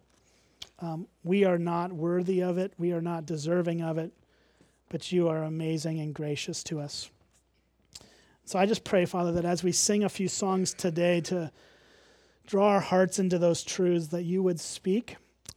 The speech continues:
uh, that your Spirit would speak to our hearts as, as we need today. And I pray that you would draw sinners back home to you.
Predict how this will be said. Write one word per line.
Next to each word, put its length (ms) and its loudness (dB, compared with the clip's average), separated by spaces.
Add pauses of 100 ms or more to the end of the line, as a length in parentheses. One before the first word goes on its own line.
(220)
uh, 300 -6 (280)
that 160 -4
your 100 -2
Spirit 440 0
would 160 0
speak 400 -2
to 160 2
our 140 2
hearts 400 0
as, 100 -6 (180)
as 160 -4
we 140 -2
need 380 -2 (180)
today. 360 -8 (1300)
And 100 -2
I 40 2
pray 180 2
that 120 2
you 200 0
would 140 4
draw 500 -2 (960)
sinners 420 0
back 300 -2
home 260 -2
to 120 -4
you. 300 -6